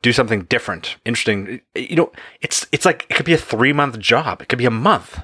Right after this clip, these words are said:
Like, who, it doesn't matter. I, like, why don't I just go try all sorts of fun things? I kinda wanted to work at a hardware store, but I see the grocery store being more economically impactful, actually.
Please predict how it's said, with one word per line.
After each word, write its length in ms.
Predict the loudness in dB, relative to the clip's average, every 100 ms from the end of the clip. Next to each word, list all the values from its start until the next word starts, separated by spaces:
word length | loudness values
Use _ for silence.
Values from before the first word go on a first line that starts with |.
| -10
Like, 160 | -8
who, 320 | 0 2 0 -4
it 80 | -2
doesn't 280 | 0 0
matter. 460 | 0 2 0 -6 -16 _ _ _ _
I, 140 | -4 0
like, 280 | 0 0 -4 2
why 180 | 4
don't 160 | 6 2
I 60 | 2
just 180 | 4
go 100 | 4
try 300 | 2 4 4
all 140 | 6 6
sorts 180 | 4 2
of 100 | 0
fun 200 | 0 0
things? 160 | -2
I 60 | 0
kinda 200 | 0 2
wanted 180 | 2 4
to 60 |
work 180 | 4 4
at 60 | 4
a 40 |
hardware 260 | 2 4 2
store, 240 | 2 -2
but 240 | 2 0 0 -8
I 40 |
see 180 | -2 0
the 100 | 2
grocery 320 | 2 2 4
store 160 | 2 2
being 260 | 0 -4 -10 _ -8
more 340 | 2 4 4 0 _
economically 720 | -2 0 0 -2 -6 -6 -6
impactful, 500 | -8 -4 -4 -4 -8 -8
actually. 300 | -8 -12